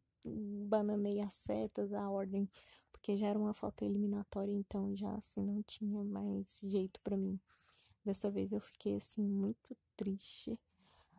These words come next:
mas minha mãe tava lá, então foi um alívio, mas eu fiquei muito triste dessa vez,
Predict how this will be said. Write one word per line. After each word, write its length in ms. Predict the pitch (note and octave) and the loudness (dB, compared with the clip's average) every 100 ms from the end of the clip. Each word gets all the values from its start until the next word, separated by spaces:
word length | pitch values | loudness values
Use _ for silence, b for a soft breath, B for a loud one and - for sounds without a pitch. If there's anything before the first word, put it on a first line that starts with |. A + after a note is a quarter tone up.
| _ | _
mas 340 | G3+ F#3 F#3+ - | -2 0 0 0
minha 180 | G3+ F#3+ | 2 4
mãe 160 | F#3+ | 2
tava 300 | F#3+ G3+ - | 0 -2 -2
lá, 340 | G3 G3 G3+ A#3 _ _ _ _ _ - | -2 -4 -6 -8 _ _ _ _ _ -4
então 760 | G3 F#3+ - F#3+ F#3+ F#3 G3 G3 F#3 B B B B - _ _ _ - - | -4 -4 -2 0 2 2 0 -2 -6 B B B B -20 _ _ _ -20 -20
foi 180 | - G#3 | 0 4
um 120 | G3+ | 4
alívio, 340 | G#3 G#3 F#3+ G3+ | 4 0 -2 -2
mas 360 | G3+ F#3+ - - _ _ - | 0 0 -2 -12 _ _ 0
eu 340 | G3 F#3+ G3 - | 2 2 -2 -10
fiquei 240 | - G#3 | -6 0
muito 280 | G3 G3+ - | 2 2 -2
triste 440 | - G3 F#3 - G3 | -10 -10 -8 -10 -6
dessa 380 | G3 G3 - G3 | -4 -4 -4 0
vez, 360 | G3 F#3+ - | 0 0 -4